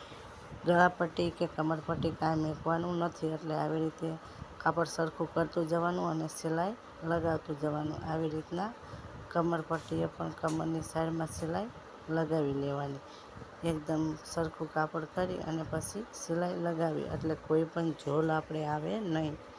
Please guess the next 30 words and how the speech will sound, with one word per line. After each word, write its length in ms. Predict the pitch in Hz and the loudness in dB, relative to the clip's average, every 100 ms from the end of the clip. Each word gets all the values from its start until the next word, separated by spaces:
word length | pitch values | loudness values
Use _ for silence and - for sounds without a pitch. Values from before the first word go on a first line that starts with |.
| - - - - - - - - - - | -16 -16 -16 -16 -16 -14 -14 -14 -16 -16
તો 120 | - 160 | -8 -8
જુઓ, 340 | 147 170 151 | 0 2 2
આવી 360 | 107 - 151 156 | 0 -2 -2 -2
રીતના 380 | 151 156 - 160 | -2 -4 -2 -2
મેં 240 | 160 190 214 - - - - - - - - - - - - - | 0 0 -2 -8 -16 -16 -16 -16 -14 -12 -12 -12 -14 -16 -14 -2
આ 60 | 156 | 4
એક 320 | 160 160 - | 4 4 2
ભાગ 240 | 160 160 | 2 4
આવી 220 | 165 170 | 4 4
રીતના 320 | 160 160 170 160 | 2 -2 -4 -6
સિલાઈ 380 | - 165 170 | -2 0 2
લગાવી 360 | 165 165 170 165 | 2 2 2 2
કમ્પ્લીટ 500 | - 170 170 175 170 - | 0 -2 -2 -2 -4 -2
કર્યો, 380 | 180 180 196 180 | 0 0 0 -2
એટલે 220 | - 160 | -4 -2
હવે 220 | 170 175 | 2 2
આવી 220 | 170 170 | 4 2
રીતના 400 | 165 165 175 202 214 - - - - - - | 0 -2 -2 -4 -4 -12 -14 -16 -14 -12 -4
બીજો 260 | 170 160 175 | 0 4 4
ભાગ 260 | 156 165 - | 4 2 2
પણ 200 | 180 196 - - - - - - | 0 0 -2 -12 -16 -16 -14 -8
આપણે 360 | 165 175 208 254 - - | -4 -2 -2 -4 -12 -4
કમ્પ-, 300 | 175 170 - | -4 -4 -6
આવી 180 | 180 175 | -2 -2
જ 120 | 165 - | -2 -4
રીતના 340 | 165 180 170 | -2 -2 -4
સિલાઈ 360 | 160 180 170 170 | -2 0 2 2
લગાવી 420 | 175 170 175 165 | 2 2 2 2
અને 200 | 165 190 - | 0 -2 -2
કમ્પ્લીટ 400 | 180 175 175 170 | -2 -2 0 -2